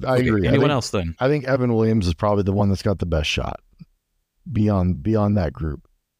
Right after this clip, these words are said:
Speaker 1: Um, anyone other than Evan Williams, whether it's Taki or, like,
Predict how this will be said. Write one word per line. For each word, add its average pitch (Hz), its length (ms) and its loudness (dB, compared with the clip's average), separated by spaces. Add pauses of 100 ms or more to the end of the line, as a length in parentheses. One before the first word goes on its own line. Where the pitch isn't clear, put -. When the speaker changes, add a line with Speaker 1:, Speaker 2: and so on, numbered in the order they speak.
(960)
Speaker 1:
Um, 95 440 0 (720)
anyone 139 380 2
other 120 260 0
than 113 160 0
Evan 107 280 2
Williams, 107 400 2
whether 98 320 2
it's - 180 -6
Taki 104 540 0
or, 90 480 0 (640)
like, 95 200 -6